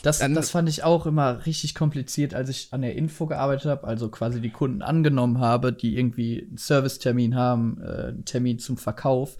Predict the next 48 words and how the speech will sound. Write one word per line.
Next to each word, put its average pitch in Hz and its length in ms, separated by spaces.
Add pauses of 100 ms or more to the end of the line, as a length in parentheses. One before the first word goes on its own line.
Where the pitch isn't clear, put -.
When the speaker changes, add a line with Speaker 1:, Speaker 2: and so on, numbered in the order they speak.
(320)
Speaker 1:
und 123 160
die 127 80
stellen 139 240
sich 139 100
dann 120 160
vor, 165 400
so, 143 300
„Hallo, 170 180
ich 151 160
bin 143 140
Herr“, 135 480 (760)
weiß 151 220
ich 175 100
nicht, 190 160
so 151 140
ein 147 80
kroatischer 139 640
Name, 139 500 (260)
so, 139 260
ich 123 140
hab 156 140
den 120 100
Speaker 2:
Mhm. 123 60
Speaker 1:
verstanden, 143 480
ich 196 100
kann 151 160
auch 131 80
sagen, 135 400 (760)
wie 165 340 (260)
er 131 120
gesagt 127 420
wurde, 196 380
aber 135 160
ich - 180 (220)
Speaker 2:
<laughs> - 180
Speaker 1:
konnte 180 300
in 147 180
der 135 140
Tem-, 123 260
in 135 280
Terminkalender 220 760
konnte 190 220
ich - 80
nicht 156 160
nach 127 140
dem 131 180
Namen 120 240
suchen. 120 320